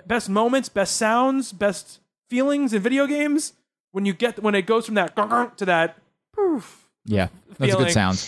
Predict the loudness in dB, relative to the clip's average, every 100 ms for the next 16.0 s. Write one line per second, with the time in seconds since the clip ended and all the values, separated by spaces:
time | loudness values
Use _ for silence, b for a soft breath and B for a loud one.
0 | -2 0 0 2 0 0 -2 -2 0 0
1 | 0 -2 -2 0 2 2 0 -2 -8 -8
2 | -6 -2 -2 -4 -10 -2 2 4 2 0
3 | -6 -2 0 0 -4 -10 _ _ _ -4
4 | 0 0 -2 -6 -14 _ _ _ _ _
5 | _ _ _ -4 0 2 2 2 2 0
6 | -2 -2 -6 -2 0 2 2 -2 -4 -6
7 | -2 -2 -2 -4 -4 -4 -4 -8 _ _
8 | _ _ -6 -2 -2 -2 -4 -10 -12 -10
9 | -4 -2 0 -2 -4 -4 -2 0 0 -2
10 | -2 -2 0 0 0 -2 -2 -2 -2 -6
11 | _ _ _ _ _ -20 -14 -12 -10 -4
12 | -4 -2 -2 -2 -4 -8 _ -2 2 2
13 | 2 2 2 0 -2 -2 -2 0 -2 -2
14 | 0 2 4 2 0 -2 -2 0 -2 -2
15 | -2 -2 -4 -4 -4 -6 -6 -8 -8